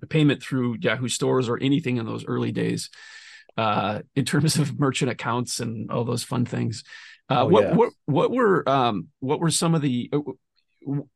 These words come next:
Speaker 1: at what point when you jumped into the, the, the e-commerce side of things, did you realize, "Hey, this is, this is, this is really happening"? Or what, was
Speaker 2: Almost
Speaker 1: there, is there, is there, like, a product that just, like,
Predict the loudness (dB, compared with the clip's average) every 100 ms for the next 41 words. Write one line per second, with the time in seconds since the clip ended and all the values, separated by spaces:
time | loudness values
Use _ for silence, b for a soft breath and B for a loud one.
0 | -20 -20 _ _ -4 -2 0 -2 0 0
1 | 0 -2 0 2 2 0 0 0 0 -2
2 | -2 -2 -4 -6 -8 -8 -6 -4 -4 -4
3 | -4 -4 2 4 4 0 0 0 0 0
4 | -2 -4 -6 -4 -2 -2 -4 -6 -2 0
5 | 0 2 4 2 0 -2 -6 -2 0 0
6 | -2 -4 -4 -6 -6 -6 -6 -6 -8 -8
7 | -6 -4 -4 -4 -4 -4 -6 -8 -8 -10
8 | -10 -16 _ _ _ b b b b _
9 | _ _ _ 0 4 6 6 8 8 6
10 | 6 6 6 6 4 2 0 0 2 2
11 | -2 -4 -2 -2 -2 -6